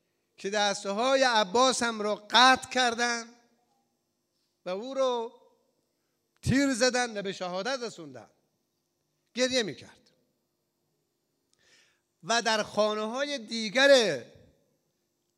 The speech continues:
به حساب امامیه، اونجا هم همیشه صدای گریه بلند بود. به جوری بود که اولاد بنی امیه از قبیل ب-، مروان که دیگه از اون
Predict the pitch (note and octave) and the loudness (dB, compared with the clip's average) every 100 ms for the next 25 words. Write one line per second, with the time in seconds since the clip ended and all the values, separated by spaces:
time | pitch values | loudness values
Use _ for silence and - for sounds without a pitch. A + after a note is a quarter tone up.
0 | _ _ E3 G3+ G3 G#3+ G3 G#3 G3+ G3 | _ _ -2 0 2 4 4 2 -6 -6
1 | F#3+ F#3+ G3 A#3+ B3+ B3 - _ _ _ | -8 -8 -6 -6 -6 -12 -20 _ _ _
2 | _ _ _ _ _ _ _ _ - B3+ | _ _ _ _ _ _ _ _ -14 -12
3 | B3 C#4+ C#4+ C4 B3+ A3 A#3 A3+ C#4 - | -6 -2 -2 -2 -6 -8 -10 -6 -4 -4
4 | C4 B3+ A3+ F#3+ F#3+ F3+ D3+ B2 G2+ - | -4 -4 -4 -2 -2 -2 -4 -8 -14 -20
5 | - _ _ _ _ _ _ _ _ - | -20 _ _ _ _ _ _ _ _ -2
6 | A3 F3 C4 D4+ D4+ B3+ B3+ E3+ A3 A3 | -2 -2 -8 -10 -10 -10 -12 -12 -10 -8
7 | G#3+ G#3+ G#3 G#3 F#3+ G3+ G#3 G#3 G#3 G3+ | -4 -2 -2 -2 -2 -4 -4 -10 -10 -10
8 | G#3 G3 D#3+ F#3+ G3+ G3+ G3 D#3 G#3 G3 | -8 -8 -10 -14 -14 -14 -14 -12 -12 -10
9 | F#3+ G3+ G3 A3+ C4+ C#4 C4+ - _ _ | -6 -4 -4 -2 -2 -2 -6 -16 _ _
10 | _ _ _ - G3 G3+ C#4 B3+ G#3+ G3+ | _ _ _ -10 -8 -2 0 0 -2 -10
11 | C4 A#3 | -16 -18